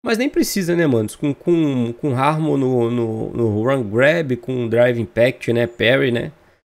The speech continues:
Muito recurso bom aí pra, que eu acho que não, acaba até,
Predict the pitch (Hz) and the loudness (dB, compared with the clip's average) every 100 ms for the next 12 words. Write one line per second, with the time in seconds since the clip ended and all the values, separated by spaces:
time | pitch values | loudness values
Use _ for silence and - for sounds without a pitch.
0 | _ - 143 185 170 170 175 135 127 131 | _ -6 -4 0 -2 0 -6 -4 -2 0
1 | 147 131 147 143 139 120 - - - 131 | 2 0 0 0 0 0 -2 -10 -6 -6
2 | - - 160 - 135 - 139 131 - 180 | -6 -4 -2 -2 -4 -6 -4 -4 -2 -2
3 | - 196 185 | 0 2 2